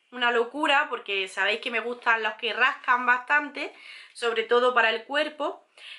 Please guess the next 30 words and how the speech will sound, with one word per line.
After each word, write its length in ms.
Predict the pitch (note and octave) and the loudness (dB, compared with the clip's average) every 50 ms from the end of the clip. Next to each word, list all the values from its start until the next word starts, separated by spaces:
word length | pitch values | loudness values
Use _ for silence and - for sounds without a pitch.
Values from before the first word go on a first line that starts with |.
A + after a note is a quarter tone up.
| - _ | -8 _
y 120 | C4+ C#4+ | -2 0
para 180 | - C#4+ C4+ C4 | 0 2 0 2
la 180 | C4 B3+ B3 B3 | 4 2 2 4
cara 280 | C#4+ D#4 D#4+ C#4+ A3+ | 2 2 4 2 2
me 160 | A3 G#3+ G#3+ | 0 0 -4
gusta 340 | G#3+ A#3+ A#3+ - - D4 D4+ | -4 -4 -4 -2 -2 -2 -2
que 160 | D4+ D#4 D4 | -2 -6 -6
rasquen, 600 | C#4+ D#4 E4 E4+ F4 - - E4 D#4+ E4 E4+ F#4+ - - _ _ | 0 2 2 2 2 0 -6 -4 -4 -4 -4 -6 -8 -12 _ _
pero 280 | - C#4+ D4+ D#4 E4 D#4+ E4 - | -2 -2 0 4 4 2 2 2
este 280 | - D#4 E4 - F#4+ F4+ | -2 -4 -2 -2 -6 -4
concretamente 800 | F#4 F4+ F4 - E4+ E4 D#4+ D4+ D4+ D4+ D#4+ D#4+ D4+ D4+ C4+ C4+ | -4 -4 -4 -2 -4 -2 0 0 0 0 -2 -4 -4 -4 -4 0
era 200 | C4+ A#3+ G#3 G#3 | 0 2 2 0
muy 320 | A3+ A#3+ B3+ D4+ F4 F#4+ | -2 -4 -6 -4 -6 -6
finito 640 | F#4+ - - F4 F4 F#4 F#4 F4 - - C#4+ D4+ C4+ | -6 -4 -4 -2 -2 -2 -2 -2 -2 -2 -2 -2 -2
porque 500 | G#3+ G#3+ G#3+ - - A3+ A3 A3 A3 - - | -4 -10 -10 -8 -6 -2 0 2 2 2 2
es 120 | A#3+ B3+ C#4+ | 0 0 2
la 200 | C#4+ C#4 C#4 C4+ | 2 0 0 2
cáscara 500 | C4+ C#4 C#4+ - - - G#3+ G3 F#3+ F#3+ | 0 0 0 -2 -10 -8 -4 -2 -2 -2
del 300 | F#3+ F#3+ G3+ G3 - _ | -2 -6 -8 -8 -12 _
coco, 520 | - D#4 D#4+ D#4+ - A#3 B3+ C#4+ - - _ _ _ - - - - - - - - | -4 -4 -4 2 2 2 2 2 -2 -10 _ _ _ -20 -20 -20 -20 -20 -14 -6 -4
así 280 | A3 A3 - - C#4 | -4 -4 -4 -10 -10
como 300 | B3 - C#4+ C#4 C#4 C4+ | -4 -2 0 0 2 4
machacada, 800 | C4+ B3+ C4 B3+ - C#4 C4 B3+ C4+ D4 C#4 C4+ C4 B3+ B3+ B3+ - - - - - - - _ _ | 4 4 4 4 4 2 2 4 4 4 4 6 4 2 0 -2 -8 -20 -20 -20 -20 -20 -20 _ _
pero 260 | - C4 C4 C4 B3+ | -2 0 2 4 4
yo 220 | C4 A#3+ B3+ C#4+ D4+ | 2 2 2 2 4
lo 80 | E4 | 4
he 80 | E4+ E4 | 4 4
notado 420 | D#4+ D#4 D#4 D4 C#4 C#4 D4+ D4+ | 4 2 4 4 4 6 6 6
bastante 460 | D4+ B3 A#3+ B3 - B3+ B3+ C4 D#4+ | 4 4 2 4 2 2 2 4 2
agresivo. 800 | D#4 D#4 D4 A#3+ G#3+ G3+ G3 - - A3+ A3+ A3 F3+ E3 D#3 D#3+ | 2 2 2 0 -4 -4 -6 -8 -8 -6 -6 -4 -4 -6 -6 -8